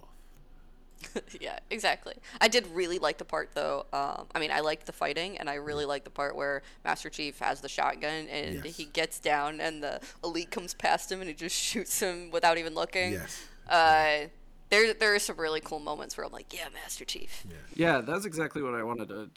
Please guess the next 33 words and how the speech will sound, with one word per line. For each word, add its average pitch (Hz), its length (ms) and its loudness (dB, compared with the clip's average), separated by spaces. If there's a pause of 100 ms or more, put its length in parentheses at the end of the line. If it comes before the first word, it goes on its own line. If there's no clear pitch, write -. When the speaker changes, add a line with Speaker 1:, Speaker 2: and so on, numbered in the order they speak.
Speaker 3:
I 120 120 -8
do 123 180 -6
wanna 110 160 -6
talk 110 140 -10
about 101 160 -10
that 80 160 -14
fight 104 320 -10
for 107 160 -10
a 92 60 -10
second, 101 420 -10
because 101 680 -10
we 101 140 -12
get, 98 380 -10
you 139 100 -4
know, 113 100 -4
what 92 140 -8
a - 20 -8
lot 92 160 -10
of 95 80 -14
fans 95 440 -10
spent - 340 -12 (100)
the - 80 -16
first 90 240 -12
season 90 260 -10
clamoring 95 480 -10
for, 98 540 -12 (100)
which - 320 -14
is, - 1000 -14 (140)
like, 85 260 -12
a 101 60 -8
couple 87 260 -12
minutes 95 440 -12
of 87 260 -10